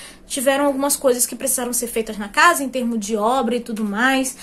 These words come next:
E assim, gente, não foi aquela coisa de eu simplesmente pegar todas as minhas coisinhas e me mudar para outro lugar. Eu vim morar com meu noivo. Então, basicamente,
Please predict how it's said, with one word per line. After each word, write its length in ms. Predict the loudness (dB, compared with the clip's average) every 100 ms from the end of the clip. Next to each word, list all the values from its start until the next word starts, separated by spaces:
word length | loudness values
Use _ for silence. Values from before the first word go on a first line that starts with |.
| -18 -20 -20 -6
E 80 | 0
assim, 200 | 0 0
gente, 180 | -4 -6
não 140 | -4
foi 100 | -2
aquela 240 | 0 0
coisa 420 | 0 0 0 0 -2
de 140 | -2
eu 80 | -2
simplesmente 540 | -4 -4 -2 -2 -2
pegar 320 | -2 -4 -4
todas 240 | 0 0 0
as 80 | -2
minhas 160 | -2
coisinhas 480 | -2 -4 -4 -6 -6
e 20 |
me 80 | -4
mudar 340 | -2 -2 -2
para 160 | 0 0
outro 240 | 0 -4
lugar. 360 | -4 0 0 -2 -20 -20 -20 -20 0
Eu 100 | 0
vim 80 | 2
morar 200 | 0 0
com 100 | 0
meu 120 | -2
noivo. 400 | 2 2 2 -8 -10
Então, 280 | -6 -2
basicamente, 760 | 2 2 2 0 0 0 -2 -8